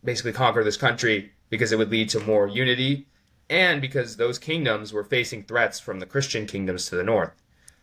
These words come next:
So this is an example of, like, a sort of a specific ruling, like, okay, these kingdoms are incompetent, they're not ruling over their citizens. If they keep, continue in this way, they're gonna get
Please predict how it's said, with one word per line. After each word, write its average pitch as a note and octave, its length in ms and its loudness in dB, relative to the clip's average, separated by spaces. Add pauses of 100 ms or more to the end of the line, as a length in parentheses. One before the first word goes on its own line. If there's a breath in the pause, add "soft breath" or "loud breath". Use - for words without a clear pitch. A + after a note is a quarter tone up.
So B2 520 2 (180)
this F3 180 2
is F3+ 80 -2
an F3 60 0
example B2+ 380 0
of, A2+ 60 0
like, G#2 140 2
a F#2+ 180 -2
sort B2 200 0
of G2+ 80 0
a G2+ 40 -8
specific G#2 440 0
ruling, G#2 340 4
like, F2 220 -2
okay, E2+ 380 -2
these C#3 200 0
kingdoms C#3 360 2
are G2+ 80 6
incompetent, G#2 540 2
they're F#2 80 -2
not A2 300 0
ruling G#2+ 260 4
over G2+ 100 0
their G2+ 100 0
citizens. F2+ 600 -2 (340 soft breath)
If G2 160 -8
they A#2 140 4
keep, C3 200 -4
continue C#3+ 440 0
in B2+ 60 2
this A2 160 -4
way, G#2 380 0 (240)
they're A2 120 2
gonna B2 140 2
get A#2 260 2